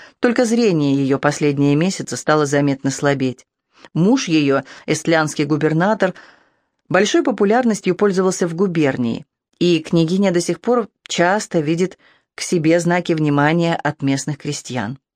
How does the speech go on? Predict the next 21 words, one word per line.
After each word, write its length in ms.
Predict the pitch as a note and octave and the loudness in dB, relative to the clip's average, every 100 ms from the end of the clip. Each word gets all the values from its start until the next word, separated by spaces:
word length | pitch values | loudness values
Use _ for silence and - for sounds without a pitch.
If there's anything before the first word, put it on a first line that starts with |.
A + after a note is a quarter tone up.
| _ _ _ - | _ _ _ -6
Ежегодно, 680 | C#3 C#3 C#3+ D3+ F#3 E3 C3 | -2 0 0 0 0 0 0
в 40 | |
день 180 | D3+ D#3 | 0 0
её 220 | C#3 D3 | 2 2
рождения, 640 | C#3 B2+ C#3+ F3+ F3+ D#3 - - - | 0 0 -2 0 0 -2 -6 -20 -4
местный 360 | E3+ F3+ - C#3+ | 0 0 0 -2
оркестр, 500 | C3 F#3 G#3 - D3 | -2 -2 -2 -4 -4
составленный 640 | C#3 C3+ E3 D#3 D3 D3+ | -4 0 0 2 2 0
из 180 | - - | -2 -4
православных 640 | E3 D#3 D3+ C3+ A#2+ - | 0 0 0 0 -2 -4
эстонцев, 560 | C3 - G3+ G#3 F#3+ - - - - | -6 -2 -2 0 -4 -6 -18 -16 -2
приходит 480 | G#3 - B3+ B3+ | -2 2 0 0
будить 480 | F#3+ D#3 C#3+ C3+ - | 2 2 2 -2 0
её 240 | F3 E3+ E3+ | 0 0 0
по 100 | E3 | 0
утрам. 480 | D#3 C#3 A#2+ A#2+ - _ _ _ _ _ _ _ - | -2 -2 -6 -8 -14 _ _ _ _ _ _ _ 0
Монастырю 640 | G3+ A#3 A3+ C4+ D4+ D#4 | 4 4 2 2 4 2
уже 220 | A3 G#3 | 2 0
тридцать 460 | G3+ A3+ B3+ A#3+ A3 | 0 -2 -2 -4 -2
шесть 340 | - F#3 - | -2 -4 -4
лет. 340 | D#3 C#3 C#3 | -2 0 -2